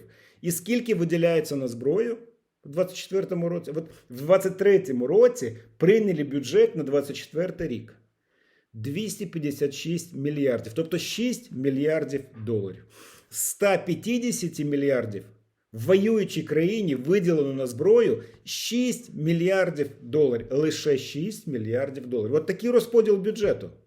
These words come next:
Тобто сто сорок чотири мільярди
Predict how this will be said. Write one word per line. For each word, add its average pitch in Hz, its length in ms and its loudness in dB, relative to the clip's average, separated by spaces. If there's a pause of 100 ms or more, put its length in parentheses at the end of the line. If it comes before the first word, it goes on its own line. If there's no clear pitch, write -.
(1120)
Тобто 190 260 -2
сто 233 500 6
сорок 214 800 4 (560)
чотири 202 580 4
мільярди 156 920 0